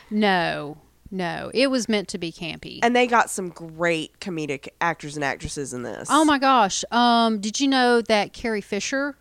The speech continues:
Speaker 1: was originally slated to play Miss Scarlet.
Speaker 2: Yeah, and then she went to rehab.
Speaker 1: Then she had to get, well, that was the better choice.
Speaker 2: It was, it was.
Speaker 1: It was what she needed to do. Um, but that broke my heart. I was like, "Oh my gosh, this could have had Carrie Fisher in it."
Speaker 2: Yeah.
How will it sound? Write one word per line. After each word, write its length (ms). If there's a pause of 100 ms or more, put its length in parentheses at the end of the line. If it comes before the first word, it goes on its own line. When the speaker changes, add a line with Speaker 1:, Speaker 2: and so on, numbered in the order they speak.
(140)
Speaker 1:
was 240
originally 480
slated 440
to 120
play 400
Miss 140
Scarlet. 600
Speaker 2:
Yeah, 600
and 100
then 80
she 140
went 120
to 60
rehab. 300
Speaker 1:
Then 140
she 120
had 80
to 40
get, 140
well, 240
that 100
was 120
the 80
better 160
choice. 420
Speaker 2:
It 100
was, 320
it 60
was. 360
Speaker 1:
It 140
was 200
what 120
she 140
needed 280
to 120
do. 260 (440)
Um, 520
but 140
that 320
broke 240
my 140
heart. 180
I 20
was 100
like, 120
"Oh 200
my 120
gosh, 240
this 140
could 120
have 80
had 120
Carrie 260
Fisher 380
in 100
it." 240
Speaker 2:
Yeah. 320